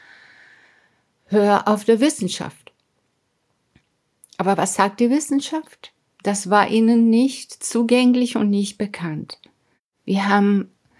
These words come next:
zum Teil eine Hotline eingerichtet und da kamen sehr viele Fragen von den Schülerinnen und Schülern. Die Fragen waren für mich sehr bewegend. Eine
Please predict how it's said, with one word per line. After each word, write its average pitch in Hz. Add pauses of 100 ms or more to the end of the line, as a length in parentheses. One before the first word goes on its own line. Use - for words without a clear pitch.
(140)
zum 196
Teil 208
eine 196
Hotline 233
eingerichtet 262
und 220
da 196
kamen 214
sehr 247
viele 262
Fragen 240 (140)
von 180
den 175
Schülerinnen 190
und 180
Schülern. 226 (1300)
Die 208
Fragen 220
waren 196
für -
mich 208
sehr 202
bewegend. 226 (880)
Eine 208